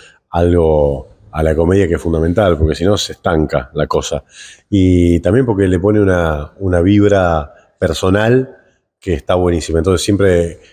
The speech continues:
está buenísimo recibir un, un compañero que, más allá de que labure a nivel profesional muy bien, también te,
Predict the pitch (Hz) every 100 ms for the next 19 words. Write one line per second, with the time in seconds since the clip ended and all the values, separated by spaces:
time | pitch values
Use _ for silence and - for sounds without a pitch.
0 | _ - 87 85 85 85 78 73 85 82
1 | 82 85 82 78 82 92 92 80 80 76
2 | 82 82 92 87 87 87 95 87 90 92
3 | 85 - - - - - 82 87 92 87
4 | 82 90 98 98 98 101 104 117 110 -
5 | - _ _ - 85 92 92 87 80 71